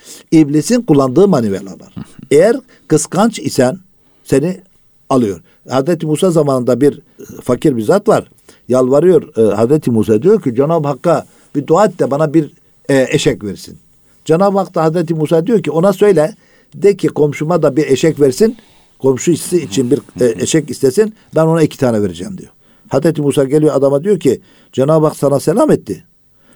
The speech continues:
Dedi ki komşusu için bir eşek istesin benden. "Ya, ya Rabbi komşuma da bir eşek ver." desin, "Ben ona iki tane vereceğim." demiş.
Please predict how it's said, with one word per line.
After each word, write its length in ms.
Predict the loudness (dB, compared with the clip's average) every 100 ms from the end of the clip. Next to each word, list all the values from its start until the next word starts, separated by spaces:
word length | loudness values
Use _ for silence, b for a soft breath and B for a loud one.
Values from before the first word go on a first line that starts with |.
| b -2
Dedi 240 | 0 0
ki 120 | -2
komşusu 380 | 0 -2 -2 0
için 300 | 0 0 2
bir 120 | 2
eşek 360 | 2 0 -2 -2
istesin 420 | -6 -6 -4 -4
benden. 340 | -2 0 -2 -4 -8
"Ya, 160 | -4 0
ya 220 | 2 2
Rabbi 240 | 0 -4
komşuma 420 | -4 -4 -2 -2 0
da 100 | -2
bir 160 | -6 b b b
eşek 320 | -4 -2 0
ver." 200 | 0 0
desin, 300 | -2 -2 -2
"Ben 100 | 0
ona 160 | 0 0
iki 120 | 0
tane 200 | 0 0
vereceğim." 300 | 0 -4 -8
demiş. 260 | -8 -10